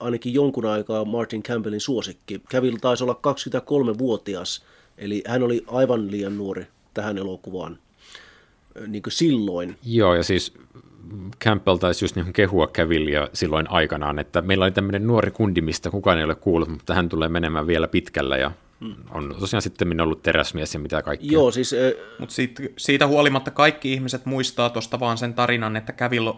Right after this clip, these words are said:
Speaker 3: Cavillia kutsuttiin liian läskiksi. <laughs> Eli hänet body-shamattiin ulos Bondin roolista.
Speaker 2: A-, a-,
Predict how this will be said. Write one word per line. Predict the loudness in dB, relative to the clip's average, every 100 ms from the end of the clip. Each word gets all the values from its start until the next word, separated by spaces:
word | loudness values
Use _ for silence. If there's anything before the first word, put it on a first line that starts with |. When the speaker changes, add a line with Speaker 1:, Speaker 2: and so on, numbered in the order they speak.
| -2
Speaker 3:
Cavillia | 0 2 2 0
kutsuttiin | -2 -8 -6 -4 0
liian | 0 0
läskiksi. | 0 0 -2 -6 -8 -10 -14 -20
<laughs> | _
Eli | -6 -4
hänet | -2 -4 0
body-shamattiin | 4 6 6 4 2 2 0 -4 -4 -4
ulos | -2 -2 -4 -6
Bondin | -6 -4 -6
roolista. | -6 -6 -6 -8 -8 -12 -8
Speaker 2:
A-, | -8 2 2 2
a-, | -6